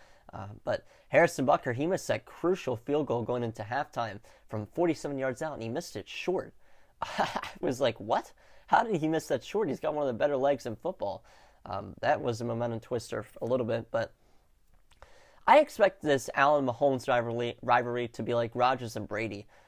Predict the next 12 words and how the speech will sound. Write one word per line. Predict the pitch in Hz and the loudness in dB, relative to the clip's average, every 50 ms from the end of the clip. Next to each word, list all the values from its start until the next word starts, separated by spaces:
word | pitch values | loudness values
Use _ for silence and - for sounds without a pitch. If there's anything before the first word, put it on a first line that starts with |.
| _ _ - | _ _ -10
Uh, | 110 107 | -8 -6
you | 107 117 | -4 -2
know, | 127 123 | -2 0
Rodgers | 123 139 151 185 202 185 185 | 4 4 4 4 4 0 -4
and | 180 151 | -2 -2
Brady | 165 170 160 151 143 | 0 0 0 0 -2
didn't | 156 156 - - | -2 -4 -6 -8
play | - - 151 151 143 - _ | -4 -2 0 0 -2 -4 _
too, | - - - - 165 165 - | -16 -18 -4 -2 -2 -2 -2
too | - - - 170 170 165 | -4 -6 -4 -2 -2 0
much, | 156 156 170 190 - - - - - _ - - - _ _ _ _ _ | -2 -2 -4 -4 -8 -12 -16 -18 -20 _ -20 -20 -20 _ _ _ _ _
but, | - 127 123 120 - - | 4 4 4 4 2 -4